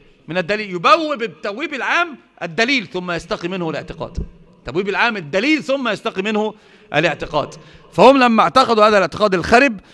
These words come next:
أرادوا الاستدلال على ذلك. ماذا فعلوا بقى؟ تحريف، التحريف والتأويل ووضع الأحاديث، هذا إجمالا هذا الذي فعلوه. تحريف طبعا، تع-، تعلمون بقى كل آية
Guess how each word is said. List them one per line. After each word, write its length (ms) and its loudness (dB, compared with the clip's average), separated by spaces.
أرادوا 280 6
الاستدلال 400 2
على 140 4
ذلك. 500 -2
ماذا 240 4
فعلوا 340 0
بقى؟ 260 -4
تحريف، 500 -6
التحريف 600 -4
والتأويل 540 -4
ووضع 480 -4
الأحاديث، 600 -6
هذا 400 -4
إجمالا 600 -2
هذا 120 -4
الذي 180 -4
فعلوه. 320 -4
تحريف 320 0
طبعا، 240 -2
تع-، 180 0
تعلمون 420 -2
بقى 160 0
كل 340 -2
آية 400 -2